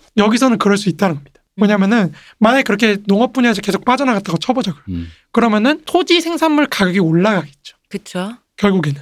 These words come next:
Speaker 3: 네.
Speaker 1: 그러면 사실은 다시 이윤이 높아지기 때문에 여기로 돌아오겠죠.
Speaker 3: 음.
Speaker 2: 음.
Speaker 1: 그러니까 이런 의미에서 얻게 되는 초과 이윤을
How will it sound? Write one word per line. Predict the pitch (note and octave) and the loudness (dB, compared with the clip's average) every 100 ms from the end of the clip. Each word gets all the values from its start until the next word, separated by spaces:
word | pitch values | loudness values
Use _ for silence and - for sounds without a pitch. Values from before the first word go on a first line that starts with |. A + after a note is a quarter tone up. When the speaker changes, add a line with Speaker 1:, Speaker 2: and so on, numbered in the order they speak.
| - | -8
Speaker 3:
네. | G#2 F#2+ A#2+ _ _ | -6 -6 -8 _ _
Speaker 1:
그러면 | - D#4+ D#4+ | -4 0 0
사실은 | C#4 - D4 C#4+ - - _ | -4 -4 -4 -4 -10 -20 _
다시 | - F#3+ - D4 G4 | -4 -4 0 -2 -2
이윤이 | D4 G3 B3 A3+ | 0 2 4 2
높아지기 | D3+ - A3 G#3+ | 0 -2 -2 -2
때문에 | - G#3 | 0 0
여기로 | F3 D#3+ | 0 -2
돌아오겠죠. | - G3 G3+ D#3+ C#3+ - - | -2 0 2 0 -6 -20 -12
Speaker 3:
음. | F#2+ | -6
Speaker 2:
음. | - F#2+ - _ | -6 -6 -10 _
Speaker 1:
그러니까 | - G#3+ | -2 2
이런 | A3 D#4 | 2 2
의미에서 | D#4 A#3+ G#3 B3 D#4 - - _ | 2 0 0 0 -2 -6 -20 _
얻게 | - - - B3 | -4 -2 0 0
되는 | A3 A#3+ | 0 -2
초과 | - E4 E4 D#4 D4 | -2 -2 0 0 0
이윤을 | A3 G3 C4 F#3+ G#3+ F3+ | 0 2 2 2 0 0